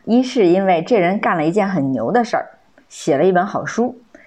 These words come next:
第二呢，是他现场表达和互动环节呢，游刃有余。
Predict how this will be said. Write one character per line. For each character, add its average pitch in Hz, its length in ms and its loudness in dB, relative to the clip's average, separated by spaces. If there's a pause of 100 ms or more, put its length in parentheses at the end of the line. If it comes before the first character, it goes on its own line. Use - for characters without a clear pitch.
(240)
第 285 100 2
二 285 140 4
呢， 233 240 2
是 - 140 -2
他 190 160 -2
现 180 280 0
场 185 220 -2
表 156 220 0
达 143 240 -2
和 170 160 -6
互 269 320 -2
动 302 200 2
环 139 220 -2
节 135 160 -2
呢， 139 220 -2
游 143 320 -4
刃 269 220 0
有 151 180 -2
余。 143 280 -6